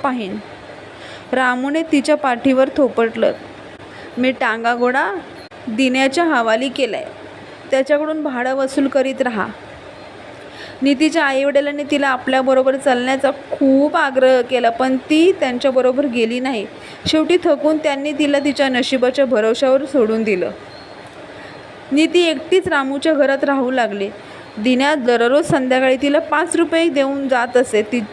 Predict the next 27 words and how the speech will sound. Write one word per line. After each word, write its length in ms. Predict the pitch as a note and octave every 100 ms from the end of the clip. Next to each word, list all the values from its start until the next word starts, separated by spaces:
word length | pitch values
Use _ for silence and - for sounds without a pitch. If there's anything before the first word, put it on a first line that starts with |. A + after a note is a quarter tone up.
| -
ते 120 | F#3+
तिच्या 300 | D4+ C#4 C#4 C#4+
खर्चासाठी 580 | B3+ A3 B3 C#4 A#3 C4+
पुरेसे 460 | B3+ A3+ A#3 C4
होते. 360 | C#4+ G#3+ D#3 - - - - -
त्याशिवाय 420 | B3 B3+ C4+ C#4
तिने 260 | C#4 C4 C4
थोडे 260 | C#4 B3
पैसे 360 | B3 A#3+ B3+ B3+
जमा 360 | A3+ A3 A#3
करून 320 | B3 C4+ C4+ C#4
ठेवले 320 | C#4 A#3+ D4
होतेच 340 | D4+ - D4 C#4+
म्हणा. 300 | G#3+ A#3 C4 - - - - - - - - - -
आठवड्यातून 540 | C4 C#4 E4 E4 D#4+
एकदा 440 | D4+ A#3+ A3+ C4+ E4 - - - - - - D#4+
तिची 280 | D#4+ F4
रामूशी 520 | D4+ A#3 A#3+ C4+ D#4+ D#4+
तुरुंगात 520 | D4 C4 B3+ B3+ C4 B3
गाठ 280 | A#3 A#3 -
पडायची, 540 | G#3+ G3 G3 G3+ A3 - C4
पण 160 | C4+ C4+
ती 60 |
अतिशय 680 | D4 C4+ - - D4+ D4 E4
कमी 360 | D#4+ C4+ B3+ B3+
वेळ 240 | A#3+ G#3
असायची. 400 | G3+ G3+ G3